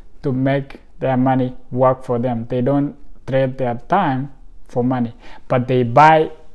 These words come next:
into these companies. Ownership, equity. Build your equity. Build, however little it is, you can buy a share. And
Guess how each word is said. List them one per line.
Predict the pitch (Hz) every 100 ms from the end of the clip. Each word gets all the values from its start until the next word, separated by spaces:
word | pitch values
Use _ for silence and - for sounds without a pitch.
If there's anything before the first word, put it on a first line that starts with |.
| - 180
into | 175 165 135
these | 139 135
companies. | - 139 127 123 117 117 - - -
Ownership, | 170 156 131 - 127 - - - - - -
equity. | 175 170 143 127 117 - - - - - - - - - - 127
Build | 170 190 190 190 - - -
your | 143 135 131 139 - - -
equity. | 160 156 131 120 117 - - - - - - - - - - 123
Build, | 160 175 175 - - - - - - - - - - -
however | 170 180 220 214 202 202 - - - - -
little | 156 175 180
it | 156 165
is, | 151 127
you | 190
can | 185 139
buy | 151 156 156 143
a |
share. | - 185 156 117 - - - - - - - - - - -
And | 185 160